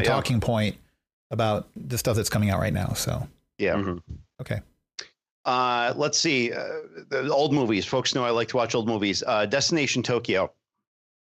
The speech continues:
Speaker 1: Uh, made nineteen forty-three. Cary Grant headlines it. Really good movie. So this is interesting. There's, uh, there's been a few movies made about, uh, the,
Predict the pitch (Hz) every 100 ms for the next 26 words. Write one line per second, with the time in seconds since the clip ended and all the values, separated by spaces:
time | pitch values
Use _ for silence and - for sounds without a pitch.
0 | _ - 107 98 95 90 90 - 120 113
1 | 117 123 127 120 123 127 120 110 - 113
2 | 107 104 - 120 104 107 104 107 104 101
3 | 104 101 101 98 95 92 _ _ _ _
4 | _ _ _ _ _ _ _ 113 127 156
5 | 139 131 127 123 120 - 131 113 131 131
6 | 123 117 113 - 117 113 110 98 117 104
7 | 117 120 190 151 - 143 143 131 123 104
8 | 113 113 113 104 104 101 98 _ _ _
9 | _ _ _ _ - 107 101 95 92 -
10 | _ _ _ _ - - - _ 127 110
11 | 113 104